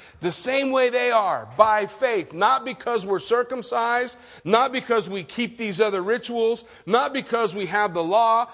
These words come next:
not because we're God's favorite. We are saved just like they are, by faith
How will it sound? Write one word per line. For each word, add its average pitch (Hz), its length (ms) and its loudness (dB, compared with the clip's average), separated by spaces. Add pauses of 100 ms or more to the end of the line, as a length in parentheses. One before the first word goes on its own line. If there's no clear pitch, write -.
(140)
not 233 220 2
because 220 360 -4
we're 202 160 0
God's 175 400 0
favorite. 220 580 -2
We 247 440 -2
are 240 160 2
saved 208 420 -4
just 190 280 -2
like 180 200 -4
they 151 160 -2
are, 117 240 -2 (320)
by 143 500 0 (200)
faith 117 600 -8